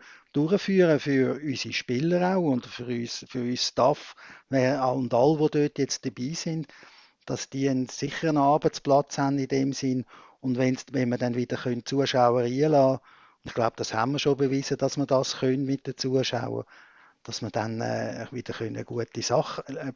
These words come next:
bieten, oder? Und es, ich find's, Eishockey ist jetzt nicht alleine für, zum, für den Sport, es ist, äh, es ist ein Anlass, es ist ein kultureller Anlass, ein Event, wo so vielen, so viel bringt. Es ist nicht nur der Sport selber, sondern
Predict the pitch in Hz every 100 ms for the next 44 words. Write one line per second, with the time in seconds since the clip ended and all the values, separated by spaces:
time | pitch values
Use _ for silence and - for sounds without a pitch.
0 | - 180 143 - - 110 104 - - -
1 | - - - - _ - 110 - 127 131
2 | 127 123 - 123 - - - _ _ -
3 | 147 156 139 - 135 131 131 135 - 139
4 | 143 139 139 143 135 - 131 135 135 135
5 | 131 127 - 135 - - - 139 143 -
6 | 123 127 - 120 123 123 127 120 113 113
7 | 131 131 110 - 117 123 - 131 - 127
8 | 131 135 135 135 147 147 143 - 127 113
9 | - - - - - 131 127 131 151 143
10 | 135 127 123 127 - - - - - -
11 | 151 147 151 170 175 147 127 123 151 147
12 | 147 143 147 135 139 113 101 - 107 123
13 | 113 127 127 127 127 - - 131 127 -
14 | 117 110 131 120 117 117 113 110